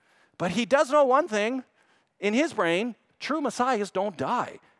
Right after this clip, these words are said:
Like, real messiahs are not supposed to die. So he tells Jesus exactly that. Verse thirty-two. Peter rebukes Jesus. And then Jesus,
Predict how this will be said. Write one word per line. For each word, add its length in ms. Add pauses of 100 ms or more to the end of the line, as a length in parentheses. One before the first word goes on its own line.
(140)
Like, 180
real 260
messiahs 720
are 140
not 240
supposed 440
to 80
die. 340 (340)
So 280
he 260
tells 500
Jesus 580
exactly 760 (100)
that. 380 (540)
Verse 420 (320)
thirty-two. 600 (840)
Peter 600 (520)
rebukes 800 (680)
Jesus. 540 (1120)
And 120
then 120
Jesus, 760